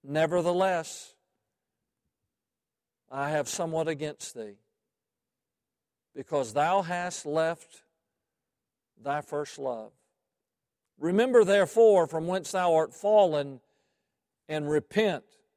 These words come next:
and do the first works, or else I will come unto thee quickly, and will remove thy candlestick out of the place, except thou repent.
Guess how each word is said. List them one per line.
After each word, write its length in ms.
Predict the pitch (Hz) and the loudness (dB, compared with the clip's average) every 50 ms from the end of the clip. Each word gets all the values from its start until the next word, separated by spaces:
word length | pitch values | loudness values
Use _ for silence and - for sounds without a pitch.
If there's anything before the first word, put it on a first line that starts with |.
| _ _ _ _ _ _ _ _ _ _ _ - 143 | _ _ _ _ _ _ _ _ _ _ _ -16 -10
and 120 | 143 135 | -4 0
do 100 | 165 185 | 0 0
the 100 | 165 165 | 0 0
first 380 | - - 226 247 254 - - 190 | -2 0 2 2 2 0 0 0
works, 360 | 185 170 151 143 - - 156 | 2 2 2 0 -2 -4 -4
or 80 | 151 | 0
else 300 | - 196 220 247 233 - | 2 4 4 4 2 0
I 140 | 226 208 214 | -2 0 2
will 180 | 214 208 196 185 | 4 4 4 2
come 240 | - - 247 247 247 | 2 -2 -4 -2 -2
unto 200 | 240 220 208 185 | 0 0 2 4
thee 160 | 202 202 170 | 4 4 2
quickly, 580 | - - 285 302 - _ - 170 147 139 123 - _ _ _ _ _ _ _ _ _ _ _ - | 2 -4 -4 -4 -4 _ -6 -4 -4 -4 -4 -8 _ _ _ _ _ _ _ _ _ _ _ -10
and 120 | 165 180 | -6 0
will 140 | 180 180 180 | 2 4 6
remove 480 | 175 185 185 185 190 214 269 285 220 196 | 6 6 6 6 4 4 4 4 2 2
thy 220 | 233 233 240 226 | 2 2 2 0
candlestick 680 | - - 240 240 233 214 202 175 - - - 190 165 175 | -2 -2 -2 -2 0 0 0 -2 -2 -2 -2 -2 0 0
out 220 | 185 185 185 175 | 0 0 0 0
of 80 | 165 151 | -2 -4
the 100 | 170 143 | -6 -6
place, 460 | - 185 196 185 185 175 156 - 214 | -2 2 2 2 2 2 0 -4 -8
except 400 | 165 - - - 180 170 - - | -10 -8 -4 -2 -2 -2 -2 -2
thou 180 | 165 156 151 | -2 -2 -2
repent. 640 | 147 143 143 139 - _ - 180 170 147 135 127 | -2 -2 -4 -6 -8 _ -8 -6 -6 -6 -8 -10